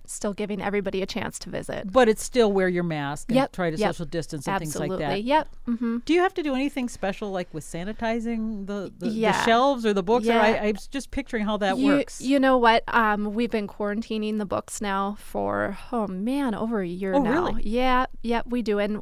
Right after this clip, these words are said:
Speaker 1: and we're fortunate at the Blue Earth County Library 'cause we <laughs> have a lot of books.
Speaker 2: Mm-hmm.
Speaker 1: So, you know, we still have books on the shelves, but we are quarantining them. Um, and then we're just taking the precautions every place else is taking with the sneeze guards. Staff are washing their hands a ton. We have,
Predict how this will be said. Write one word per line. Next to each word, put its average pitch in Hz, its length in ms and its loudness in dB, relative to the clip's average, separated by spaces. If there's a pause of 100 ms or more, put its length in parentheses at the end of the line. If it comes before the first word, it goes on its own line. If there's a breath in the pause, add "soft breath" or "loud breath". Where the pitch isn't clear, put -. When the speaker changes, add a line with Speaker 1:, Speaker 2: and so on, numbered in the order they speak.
(160)
Speaker 1:
and 247 180 2
we're 262 100 2
fortunate 214 560 -2 (100)
at 202 160 -2
the 196 60 -8
Blue - 160 -8
Earth 196 180 -8
County 190 260 -6
Library 180 340 -4
'cause 196 280 -10
we 196 140 -6
<laughs> 196 80 -10
have 240 260 -8 (200)
a 349 40 4
lot 208 320 4
of 202 180 0
books. - 640 -6
Speaker 2:
Mm-hmm. 190 240 -8
Speaker 1:
So, 220 180 0
you 196 160 2
know, 196 180 -2
we 233 100 0
still 285 240 8
have 285 140 10
books 285 220 4
on 277 100 4
the 285 80 4
shelves, 196 460 0
but 214 160 -2
we 214 120 -2
are 208 120 0
quarantining 185 680 -8
them. 175 220 -6 (420 loud breath)
Um, 190 240 -2
and 220 180 0
then 220 240 2
we're 220 120 2
just 226 240 -2
taking 202 320 -4
the 190 60 -6
precautions - 540 -6
every 208 180 -8
place - 360 -10
else 170 180 -8
is 185 140 -10
taking 190 320 -8
with 170 120 -12
the - 80 -12
sneeze 196 380 -8
guards. 190 540 -4
Staff - 300 -6
are - 180 -10
washing - 360 -6
their - 100 -8
hands 294 360 0
a 254 40 -2
ton. 233 560 -2
We 196 120 -8
have, - 320 -6